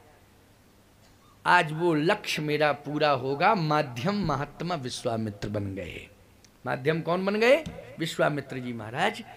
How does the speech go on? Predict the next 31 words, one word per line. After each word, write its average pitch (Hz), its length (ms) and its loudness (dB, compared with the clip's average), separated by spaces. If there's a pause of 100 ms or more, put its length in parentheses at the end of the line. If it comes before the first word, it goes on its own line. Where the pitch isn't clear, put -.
(220)
इसलिए 202 280 2
प्रसन्नता 247 680 0
आ 127 200 4
गई। 117 220 -6 (680)
तो 147 60 0
विश्वामित्र 226 760 4
जी 233 180 0
महाराज 214 640 6 (320)
प्रसन्न 247 440 2
होकर 208 500 6
के 254 260 6
चले 254 500 8
और 226 200 6
राम 220 400 10
जी 262 200 0
विश्वामित्र 233 720 4
जी 220 140 -4
को 233 200 4
पाके 226 440 10
प्रसन्न 233 460 0
होके 220 280 2
चले 170 380 -2 (280)
और 165 120 4
विश्वामित्र 262 680 6
जी 277 180 4
राम 285 360 12
को 320 140 4
पाके 294 380 8
प्रसन्न 254 460 2
होके 214 280 4
चले। 202 360 -6